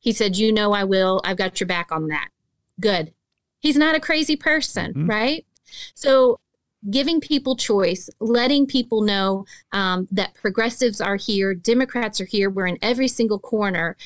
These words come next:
Speaker 1: and we deserve representation too. And by the way, if I were elected, I would represent my Republican neighbors too, because the only thing I want for you is roads, schools, and healthcare. Be healthy, be happy, be educated.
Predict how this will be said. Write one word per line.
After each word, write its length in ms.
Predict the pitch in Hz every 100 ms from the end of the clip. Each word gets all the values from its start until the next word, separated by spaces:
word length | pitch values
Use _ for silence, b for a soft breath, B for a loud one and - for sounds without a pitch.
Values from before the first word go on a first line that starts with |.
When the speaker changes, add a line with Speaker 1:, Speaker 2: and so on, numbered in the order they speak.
| B
Speaker 1:
and 160 | - 226
we 140 | 240
deserve 420 | 269 240 220 220 202
representation 840 | 202 208 196 190 190 202 - 180
too. 200 | - 214
And 140 | 180
by 220 | 202 226 247
the 80 |
way, 340 | 214 220 185 175 b b
if 120 | 254
I 220 | - 233
were 220 | 247 247 294
elected, 480 | 240 202 202 220 -
I 140 | 214
would 180 | 254 240
represent 500 | 247 254 254 240 220
my 120 | 220
Republican 600 | 233 233 226 247 240 254
neighbors 360 | 233 247 233 -
too, 280 | - 277 214
because 260 | 202 240
the 140 | 208 226
only 300 | 240 254 254
thing 180 | 247 233
I 60 |
want 320 | 220 220 214 -
for 60 |
you 220 | 202 202 196
is 180 | 196 190
roads, 320 | 226 214 220
schools, 400 | - - 214 196
and 100 | 202
healthcare. 540 | 202 226 233 - 165 - _ B B B -
Be 180 | 247 247
healthy, 520 | 233 226 233 233 226
be 120 | 240 240
happy, 560 | 233 208 208 214 214
be 140 | 214 240
educated. 640 | 233 240 240 202 175 160